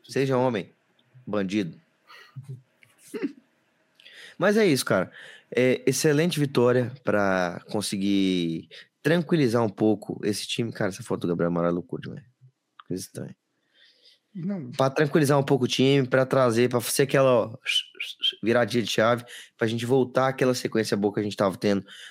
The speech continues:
Speaker 1: no início do ano. Agora, vamos pegar o River Plate.
Speaker 2: Uau.
Speaker 1: Pegar o River Plate.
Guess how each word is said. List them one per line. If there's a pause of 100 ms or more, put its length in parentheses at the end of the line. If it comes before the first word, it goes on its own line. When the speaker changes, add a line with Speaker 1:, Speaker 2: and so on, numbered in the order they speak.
(140)
Speaker 1:
no
início
do
ano. (440)
Agora,
vamos
pegar (360)
o
River
Plate. (920)
Speaker 2:
Uau.
Speaker 1:
Pegar
o
River
Plate.